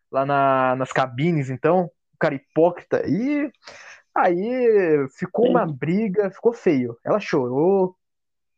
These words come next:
Speaker 2: Essa, essa briga da Maria com o Menandro foi bem, bem forte, né? Inclusive,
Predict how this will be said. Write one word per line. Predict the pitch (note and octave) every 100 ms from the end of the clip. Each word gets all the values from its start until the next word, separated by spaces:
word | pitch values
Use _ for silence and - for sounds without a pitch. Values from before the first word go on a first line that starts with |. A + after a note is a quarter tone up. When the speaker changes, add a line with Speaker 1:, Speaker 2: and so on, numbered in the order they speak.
| _ _ _ _ _ _
Speaker 2:
Essa, | - F#3 F3+ F#3 F3+ G#3+ F#3
essa | E3+ F3+ G#3 F#3+
briga | F3 F3+ G3 G3+
da | F#3 F3+
Maria | F3+ E3+ F3 F3
com | - F3
o |
Menandro | F3 E3+ E3+ F3 F#3+
foi | G#3
bem, | F3+ E3 G3 G#3
bem | F3 F3+
forte, | F#3+ E3 E3 G3 - E3+
né? | D#3+
Inclusive, | E3 E3 F3+ E3 F#3 F#3 A3+ A3+ G3+ E3